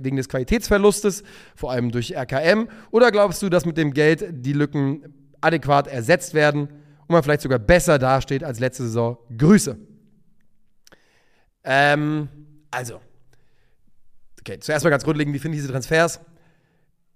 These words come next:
Ich glaube, dass man, wir sind, wir haben heute den achtundzwanzigsten, wenn ihr das hier seht, ist es der neunundzwanzigste. Da wird der Transfer von, äh, Jesper Lindström vielleicht sogar schon verkündet sein. Medizincheck wird, glaub ich, am Dienstag stattfinden.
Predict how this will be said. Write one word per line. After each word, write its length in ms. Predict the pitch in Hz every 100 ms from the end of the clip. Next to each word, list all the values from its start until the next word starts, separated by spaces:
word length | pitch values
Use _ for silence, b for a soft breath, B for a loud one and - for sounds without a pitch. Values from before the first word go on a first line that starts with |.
| _ _ _ _ _ _
Ich 60 | -
glaube, 220 | 190 202
dass 160 | 196 165
man, 520 | 175 175 170 185 175
wir 120 | 156
sind, 340 | 143 175 175 156
wir 60 |
haben 100 | 156
heute 220 | 160 185
den 100 | 170
achtundzwanzigsten, 720 | 170 156 165 - 208 220 202 190
wenn 60 |
ihr 40 | 147
das 120 | 151
hier 100 | 151
seht, 140 | 151
ist 80 | 139
es 80 | 123
der 80 | 131
neunundzwanzigste. 1040 | 135 208 226 170 196 196 190 - 190 185
Da 200 | 143 139
wird 120 | 143
der 80 | 160
Transfer 420 | 131 135 - 156
von, 400 | - 156 143 147
äh, 220 | 170 139
Jesper 280 | 139 147 147
Lindström 460 | 143 175 - 160 151
vielleicht 280 | 160 143 151
sogar 160 | 143
schon 160 | 135 135
verkündet 440 | 127 - 220 208
sein. 260 | 175 170 165 B B B
Medizincheck 540 | 131 127 165 170 151
wird, 140 | 131 147
glaub 100 | 131
ich, 80 | 127
am 80 |
Dienstag 320 | 123 139 135 123
stattfinden. 540 | 170 160 165 160 143